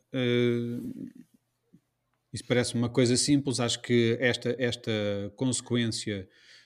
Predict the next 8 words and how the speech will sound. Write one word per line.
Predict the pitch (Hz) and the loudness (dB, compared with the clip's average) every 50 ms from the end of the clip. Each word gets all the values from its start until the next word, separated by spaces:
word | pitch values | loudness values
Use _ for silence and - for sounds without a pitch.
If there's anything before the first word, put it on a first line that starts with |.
| _ _ _ | _ _ _
de | - 98 - 117 113 110 104 | -10 -2 2 4 4 4 2
ter | - - 120 113 104 113 | 2 2 2 2 0 0
que | - - 110 107 | 0 0 0 2
abrir, | 107 104 98 110 107 113 110 110 107 95 101 95 95 98 _ _ _ _ _ _ - - _ - | 2 0 0 2 2 4 4 4 4 2 -2 -6 -10 -12 _ _ _ _ _ _ -20 -20 _ -4
eh, | 107 104 104 104 101 101 101 101 98 101 - | -2 0 0 0 0 0 -2 -2 -4 -4 -2
a | - 110 | 0 2
App | 104 107 107 107 - | 4 4 2 0 -4
Store, | - - - 110 107 104 101 101 | -8 -6 -4 -2 -2 -2 -2 -4